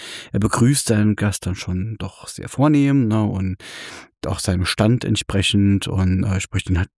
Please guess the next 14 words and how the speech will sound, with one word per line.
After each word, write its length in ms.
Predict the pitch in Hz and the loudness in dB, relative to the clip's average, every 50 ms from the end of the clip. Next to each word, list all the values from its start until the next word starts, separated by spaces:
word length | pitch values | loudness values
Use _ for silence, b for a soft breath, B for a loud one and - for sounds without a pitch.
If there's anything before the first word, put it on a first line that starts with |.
| _ _ _ | _ _ _
ganz 320 | - - - 101 - - - | -6 -6 -4 -2 -2 -2 0
normal 440 | 85 87 92 90 90 98 104 98 - - | 0 2 2 2 2 2 2 2 0 0
an 300 | 82 92 98 104 117 110 | 0 2 2 2 2 2
und 320 | 65 85 98 - - - _ _ _ _ _ _ _ _ _ _ _ - - | 2 0 0 0 -2 -4 _ _ _ _ _ _ _ _ _ _ _ -12 -6
nebenbei 600 | - - 107 107 104 101 98 92 101 98 98 104 | -4 0 2 2 4 4 2 2 2 2 2 2
redet 260 | 101 107 101 98 95 | 2 2 2 2 2
er 120 | 104 95 98 | 2 0 0
halt 140 | 110 107 - _ | 0 -2 -4 _
dann 280 | - 120 117 120 117 - - | -8 -6 -6 -6 -6 -4 0
immer 180 | 120 113 101 | 0 0 0
noch 160 | 95 107 - | 0 -4 -6
mit 140 | - 101 - - | -8 -10 -8 -8
sich 120 | 113 104 | -6 -4
selbst. 380 | - 101 107 147 - - - | 0 2 2 0 0 -2 -12